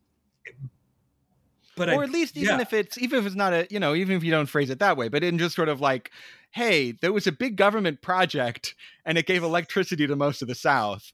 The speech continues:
Speaker 2: And so when you, when, you know, when Ronald Reagan comes around and says, "The government's the problem, not the solution,"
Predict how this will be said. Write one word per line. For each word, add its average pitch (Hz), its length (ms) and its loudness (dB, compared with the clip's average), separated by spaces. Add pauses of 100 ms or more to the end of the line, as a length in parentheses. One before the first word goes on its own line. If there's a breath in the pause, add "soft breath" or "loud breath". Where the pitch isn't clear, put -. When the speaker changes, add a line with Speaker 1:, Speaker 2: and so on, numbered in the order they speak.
(320 soft breath)
Speaker 2:
And 156 140 -2
so 180 160 2
when 165 120 0
you, 165 300 0
when, 180 240 -2
you 196 100 -2
know, 131 160 2
when 151 140 -4
Ronald 160 300 0
Reagan 151 280 2
comes 135 200 -2
around 127 220 2
and 127 80 -6
says, 123 240 0
"The 131 100 -8
government's 139 440 2
the 131 80 -2
problem, 131 360 2
not 120 180 0
the 117 80 -6
solution," 120 680 0